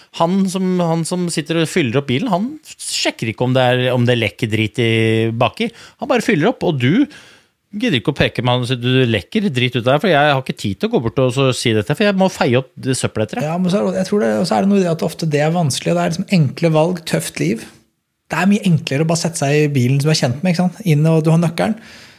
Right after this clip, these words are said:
Speaker 2: Tøffe valg, det er å gå bort og snakke med han og herje og ordne og lappe og fikse og ordne. Men da får du enkelt liv, da.
Speaker 1: Ja, ehm, jeg fikk en melding,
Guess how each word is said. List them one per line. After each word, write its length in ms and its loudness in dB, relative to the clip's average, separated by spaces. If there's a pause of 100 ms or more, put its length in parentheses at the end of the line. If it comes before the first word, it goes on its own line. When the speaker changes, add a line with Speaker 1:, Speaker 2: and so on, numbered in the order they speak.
(360)
Speaker 2:
Tøffe 240 0
valg, 320 0 (400)
det 120 -2
er 80 0
å 80 0
gå 140 2 (100)
bort 280 0
og 400 2
snakke 240 -2
med 140 2
han 180 2
og 320 0
herje 320 2
og 80 0 (140)
ordne 180 2
og 80 2
lappe 400 -4
og 200 -2
fikse 360 -2
og 140 2
ordne. 200 2 (540)
Men 160 0
da 80 0
får 160 -2
du 80 2
enkelt 240 -4
liv, 160 0
da. 80 -4 (1900)
Speaker 1:
Ja, 200 -2 (500)
ehm, 680 0
jeg 140 -2
fikk 300 -6
en 200 0
melding, 420 0